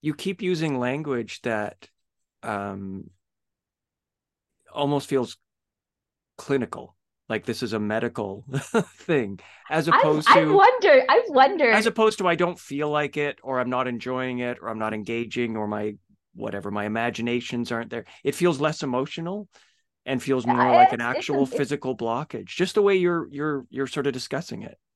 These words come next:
Speaker 2: It's emotional too. I mean,
Speaker 1: Sure,
Speaker 2: absolutely.
Speaker 1: yeah, of
Speaker 2: Yeah,
Speaker 1: course.
Speaker 2: yeah, yeah. But, um, you know, I don't speak so freely about my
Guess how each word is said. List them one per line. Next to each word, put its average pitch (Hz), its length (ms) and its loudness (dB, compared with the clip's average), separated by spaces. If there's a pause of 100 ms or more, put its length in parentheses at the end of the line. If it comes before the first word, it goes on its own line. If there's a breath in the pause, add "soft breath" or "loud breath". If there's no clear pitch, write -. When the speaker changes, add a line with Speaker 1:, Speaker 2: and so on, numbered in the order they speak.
(200)
Speaker 2:
It's - 200 0
emotional 196 580 0
too. 139 320 -4
I 170 100 4
mean, 190 280 -2 (680)
Speaker 1:
Sure, - 340 0
Speaker 2:
absolutely. 139 100 0
Speaker 1:
yeah, 240 200 2
of 190 100 -2
Speaker 2:
Yeah, 180 120 6
Speaker 1:
course. 104 380 0 (120)
Speaker 2:
yeah, 185 300 4 (480)
yeah. 156 300 -2 (440)
But, 208 160 6
um, 185 260 4
you 233 80 -2
know, 143 300 -4 (320)
I 214 100 4
don't 254 220 2 (2000)
speak 240 320 -8 (440)
so 156 640 -2 (200)
freely 175 340 0
about 151 500 0
my 147 460 -6